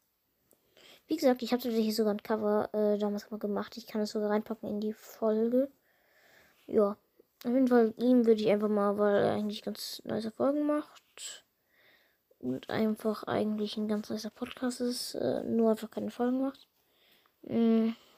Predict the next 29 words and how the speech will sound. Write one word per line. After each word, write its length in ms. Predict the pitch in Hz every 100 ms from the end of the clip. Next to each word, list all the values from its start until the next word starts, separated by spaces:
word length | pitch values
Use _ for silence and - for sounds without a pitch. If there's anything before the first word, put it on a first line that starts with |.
| _ -
würde 200 | 254 240
ich 140 | 233
ihm 60 | 247
einfach 240 | - 214
mal 160 | 214 208
sieben 300 | 214 233 220
von, 340 | 214 214 214 - _ _ _ _ _ _ _ _ _ _ _ _ _ _ _ _ _ _ _ _ _ _ _ _ -
nee, 240 | 226 233
sechs 280 | 220 208 -
von 160 | 214 214
zehn 300 | 220 208 208 -
geben, 300 | 214 214 214
weil 240 | 214 196
er 60 | 202
macht 260 | 208 -
halt 160 | 214 - _ -
gar 180 | 208 208
nicht 140 | 214
aktiv 260 | 226 - 220
Folgen. 380 | 226 220 226 - _ _ - - - - - _ _ _ - -
Das 240 | - 240
ist 160 | 233 226
jetzt 160 | -
auch 160 | 220 -
wieder 160 | 226 226
über 200 | 233 220
einen 120 | 220
Monat 360 | 220 214 - 226
her. 220 | 220